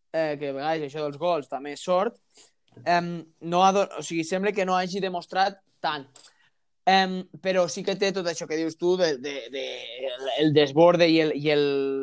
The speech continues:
regat que té i l'habilitat que té amb la pilota als peus és una barbaritat. Tot i que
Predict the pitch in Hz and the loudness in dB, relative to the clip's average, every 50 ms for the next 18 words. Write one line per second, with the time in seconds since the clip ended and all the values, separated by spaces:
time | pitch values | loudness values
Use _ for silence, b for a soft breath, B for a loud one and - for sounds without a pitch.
0 | 135 135 135 135 - 151 147 139 143 147 151 165 165 - _ - 165 151 143 156 | -6 -8 -8 -8 -6 -6 -4 -2 0 2 2 2 2 0 _ -6 -4 -2 -2 -2
1 | 165 170 165 151 147 147 147 139 151 151 151 160 160 160 160 156 147 156 156 147 | 0 0 0 -2 -2 -4 -4 -4 -6 -6 -6 -8 -8 -6 -8 -6 -4 -4 -4 -4
2 | 151 143 - - 151 151 156 160 170 175 180 170 156 147 143 135 131 135 127 135 | -4 -6 -8 -6 -4 -4 -4 -4 -4 -4 -4 -2 -2 -2 -4 -4 -4 -6 -8 -2
3 | - 190 170 147 - - _ _ _ B B B B B B _ _ _ 254 277 | 0 2 2 2 0 -4 _ _ _ B B B B B B _ _ _ 4 4
4 | 262 233 233 240 233 196 196 233 233 208 | 6 4 2 -2 -6 -8 -2 0 0 0